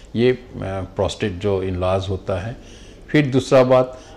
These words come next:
कि प्रोस्टेट मेरा इतना साइज का है, उससे इलाज का कोई, अ,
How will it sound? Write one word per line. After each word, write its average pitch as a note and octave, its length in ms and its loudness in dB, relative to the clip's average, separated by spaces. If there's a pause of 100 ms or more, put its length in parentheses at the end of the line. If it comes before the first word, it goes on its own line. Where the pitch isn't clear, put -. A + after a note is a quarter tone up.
कि C#3+ 60 4
प्रोस्टेट C#3 720 2
मेरा A#2+ 240 4
इतना C3 320 4
साइज G2 400 2
का F#2 140 -8
है, E2 160 -8 (400)
उससे D#3+ 420 2
इलाज A#2+ 560 4
का B2 160 0
कोई, A2+ 300 0
अ, - 100 -6